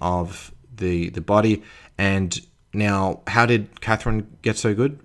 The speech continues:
Renee was the one who taught Catherine to pose, and Renee is a very, very high-level I F B B posing coach, obviously in Australia. So when you have someone like Renee who's teaching Catherine, and then Catherine teaches her, you know, get, gain the foundation knowledge, and then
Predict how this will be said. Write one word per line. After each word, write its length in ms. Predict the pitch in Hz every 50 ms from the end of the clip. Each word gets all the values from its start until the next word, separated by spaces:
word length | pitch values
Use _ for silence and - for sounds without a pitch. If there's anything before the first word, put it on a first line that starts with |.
| - - -
Renee 300 | - 98 98 95 95 95
was 400 | 95 90 95 90 87 87 87 -
the 580 | - 87 95 92 92 90 90 90 90 87 90 - -
one 240 | - 92 92 90 87
who 80 | 92
taught 220 | 87 - 90 85 -
Catherine 340 | 107 87 - - 87 90 85
to 100 | - -
pose, 500 | - 101 101 120 165 185 175 - - - _ _ -
and 120 | - 92 90
Renee 160 | 92 90 92 92
is 80 | 82
a 40 | 82
very, 240 | 82 95 90 90 90
very 260 | 85 87 87 87 87
high-level 600 | 82 - 90 87 87 90 87 87 87 85 82 - - _ _
I 140 | - - 92
F 60 | 85
B 40 | 87
B 140 | 82 90 82
posing 340 | - - 101 107 117 120 113
coach, 420 | 131 120 120 117 - - - - - _ _ _ -
obviously 420 | - 92 - 104 - - 104 95
in 60 | 92
Australia. 600 | 90 - - - 110 113 117 113 117 117 117 113 - - - - - - - - - -
So 460 | - - - 110 101 98 98 98 95 - - -
when 180 | - 110 117 120
you 40 | 113
have 380 | 113 120 117 107 95 - - - _
someone 280 | - - - 127 135 131
like 120 | 127 -
Renee 420 | - 98 101 98 101 107 127 147 147 - - -
who's 120 | - - -
teaching 460 | - 107 101 - 104 95 95 87 - -
Catherine, 480 | - 120 113 110 - 110 110 110 104 104
and 120 | - 92
then 140 | 92 90 87
Catherine 380 | - 107 101 - - 95 92 87
teaches 340 | - 101 90 - - 85
her, 240 | 90 90 87 85 - -
you 120 | - 95
know, 140 | 87 90 87 85 -
get, 180 | - 98 95 -
gain 200 | 104 104 101 101
the 140 | 98 92 82
foundation 520 | - - 104 95 95 92 92 - - 87
knowledge, 320 | 92 98 101 101 95 85
and 80 | 95 90
then 240 | 90 85 85 -